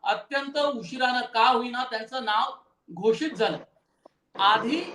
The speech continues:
काँग्रेसनं आपली उमेदवारी जाहीर केली की मग भाजपला आपला उमेदवार तिथे द्यायचा होता, म्हणून भाजपकडून सुद्धा म्हणजेच पर्यायानं महायुतीकडून सुद्धा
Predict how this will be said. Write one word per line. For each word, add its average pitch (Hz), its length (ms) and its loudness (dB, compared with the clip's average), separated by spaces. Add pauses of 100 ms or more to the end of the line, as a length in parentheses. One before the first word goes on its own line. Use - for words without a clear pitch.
(140)
काँग्रेसनं 262 600 0
आपली 320 260 -2
उमेदवारी 285 520 -2
जाहीर 247 340 -2
केली 269 480 -8
की - 300 -12
मग 277 180 4
भाजपला 262 440 6
आपला 254 360 2
उमेदवार 247 420 -4
तिथे 254 240 -12
द्यायचा 226 340 0
होता, 220 300 0 (420)
म्हणून 240 340 -2
भाजपकडून 247 680 0
सुद्धा 240 420 2
म्हणजेच 247 460 -4
पर्यायानं 214 580 2 (320)
महायुतीकडून 254 760 -2
सुद्धा 214 500 0